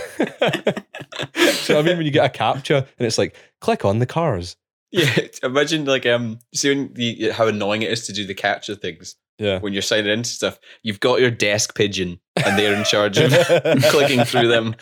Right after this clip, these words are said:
Speaker 2: so you don't have to do it ever again. <laughs> They work surprisingly well, that you can train pigeons quite easily, despite them not being the most intelligent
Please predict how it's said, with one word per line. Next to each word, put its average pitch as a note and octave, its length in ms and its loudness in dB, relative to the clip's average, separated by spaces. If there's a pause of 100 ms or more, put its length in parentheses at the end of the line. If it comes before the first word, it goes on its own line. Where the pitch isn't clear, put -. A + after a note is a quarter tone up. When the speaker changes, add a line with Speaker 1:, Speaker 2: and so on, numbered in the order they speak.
(140)
Speaker 2:
so - 100 0
you C3+ 140 2
don't C#3 180 2
have C#3+ 180 -2
to C#3+ 80 -12
do C#3+ 140 2
it A2 80 2
ever C3 300 4
again. C3 460 2
<laughs> - 1000 -2 (380)
They C#3+ 140 0
work C3+ 340 0 (160)
surprisingly A#2+ 800 0
well, G#2+ 400 0
that A2+ 80 -12
you G#2+ 100 -12
can G#2+ 160 -8
train G#2+ 300 -4
pigeons G#2 320 -6
quite G2+ 240 -2
easily, G#2+ 400 -8
despite G#2+ 380 -4
them G2 140 -6
not G2 200 -8
being F#2+ 300 -6
the F#2 80 -8
most F2+ 440 -12
intelligent G2 640 -10